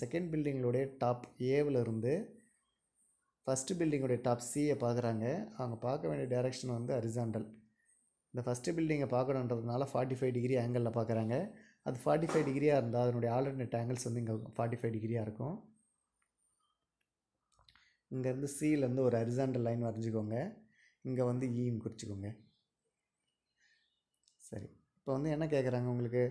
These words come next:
ஃபஸ்ட்டு பில்டிங்கோட ஹைட், அதை வந்து எக்ஸ்ன்னு வச்சுக்கோங்க. இது எக்ஸ்னா, ஆப்போசிட்டில் இருக்க இந்த பியோட ஆன்சர் வந்து என்னவா இருக்குன்னா, எக்ஸாக இருக்கும்.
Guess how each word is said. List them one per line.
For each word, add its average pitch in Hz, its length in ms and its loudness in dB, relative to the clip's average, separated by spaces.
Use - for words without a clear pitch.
ஃபஸ்ட்டு 131 340 -2
பில்டிங்கோட 131 480 2
ஹைட், 123 260 0
அதை 123 160 -2
வந்து 131 240 0
எக்ஸ்ன்னு 107 320 -4
வச்சுக்கோங்க. 104 400 -6
இது 123 120 0
எக்ஸ்னா, 123 360 -4
ஆப்போசிட்டில் 151 500 2
இருக்க 117 300 -2
இந்த 123 120 2
பியோட 135 380 2
ஆன்சர் 120 280 -2
வந்து 117 180 0
என்னவா 113 200 0
இருக்குன்னா, 110 320 -2
எக்ஸாக 110 280 0
இருக்கும். - 240 -8